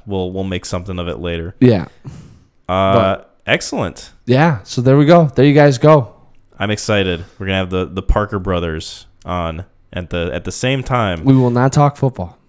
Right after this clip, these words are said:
Speaker 1: Okay. I will take your word on that.
Speaker 2: <laughs>
Speaker 1: You talk football, I'm getting the spray bottle out.
Speaker 2: Yeah. Let's put ammonium in it and spray it at him.
Speaker 1: Okay. <laughs>
Speaker 2: <laughs>
Speaker 1: Um, thank you guys so much for listening. Uh,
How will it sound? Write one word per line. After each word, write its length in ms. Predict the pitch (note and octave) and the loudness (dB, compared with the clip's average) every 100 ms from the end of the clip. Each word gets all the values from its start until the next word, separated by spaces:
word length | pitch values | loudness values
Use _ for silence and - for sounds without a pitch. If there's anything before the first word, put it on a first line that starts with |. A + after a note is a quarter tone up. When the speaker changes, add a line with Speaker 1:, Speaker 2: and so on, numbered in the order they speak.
| _ - | _ -10
Speaker 1:
Okay. 320 | F#2+ - D#2+ - _ _ _ - | -10 -8 -14 -14 _ _ _ -2
I 140 | G2 | 0
will 120 | A2+ | 0
take 240 | A#2 D3 D3 | 0 -2 0
your 120 | A#2 | -2
word 200 | G#2 A2 | 0 0
on 160 | E2+ D#2 | -2 -4
that. 340 | C#2+ - D3+ - | -4 -4 -6 -8
Speaker 2:
<laughs> 40 | F#3 _ - _ A3 - B3+ G#3+ - | -10 _ -20 _ -6 -4 -4 -4 -2
Speaker 1:
You 100 | C3 | -4
talk 260 | - D#3 D3+ | 2 2 2
football, 340 | E3+ C3+ G#2+ | -2 0 0
I'm 100 | G#2 | 0
getting 160 | B2+ A2+ | -2 -4
the 80 | G2+ | -6
spray 260 | - G#2+ | -2 -2
bottle 320 | G2 F2+ D#2+ D#2+ | 0 -2 -4 -4
out. 160 | E2 | 0
Speaker 2:
Yeah. 420 | D#3+ E3 C#3+ A2+ F#2+ - | 4 4 2 0 -6 -10
Let's 200 | B2 B2 | -10 -4
put 220 | - D#3+ | 0 2
ammonium 420 | E3+ D#3+ D#3+ D3 | 4 4 4 4
in 100 | C3 | 4
it 80 | C3+ | 2
and 100 | B2 | 0
spray 240 | - B2+ | -2 -2
it 60 | B2+ | 0
at 160 | B2 G#2+ | -2 -2
him. 260 | F#2 F2 - G#2 | -6 -10 -12 0
Speaker 1:
Okay. 360 | A2 B2 - A#2+ | 0 2 0 2
<laughs> 640 | C#3 G#3 G3+ - A3 A3+ G#3+ - - - - - - - - D4+ D4 C#4 | 4 4 4 4 2 2 -2 -4 -6 -12 -12 -20 -20 -20 -18 -14 -14 -2
Speaker 2:
<laughs> 360 | G3+ F3+ D#3+ - - | 0 0 -4 -8 -2
Speaker 1:
Um, 480 | A2 B2+ C3+ C3+ C3+ - | 2 2 2 0 -4 -2
thank 160 | B2 C3 | -2 -2
you 80 | C3+ | 0
guys 260 | C#3 C3+ | 2 2
so 100 | - | 0
much 200 | C3 C3 | 0 0
for 100 | - | 0
listening. 560 | G#2+ C3+ - D#3 F#3+ G3 - | 0 -2 -2 -4 -4 -8 -8
Uh, 520 | G2 G2+ G2+ G2 G2 | -2 0 2 2 0